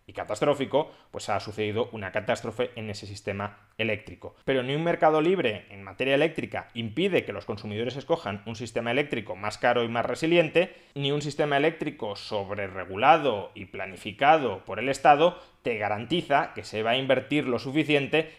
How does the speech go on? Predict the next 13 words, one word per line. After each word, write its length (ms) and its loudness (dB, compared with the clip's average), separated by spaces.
en 160 0
prevención 500 -2
de 80 2
riesgos 380 -6
catastróficos, 640 -2
porque 240 -2
los 140 4
votantes 500 -2
pueden 420 -6
terminar 480 -4
escogiendo 640 -8
otras 280 -8
cosas. 380 -14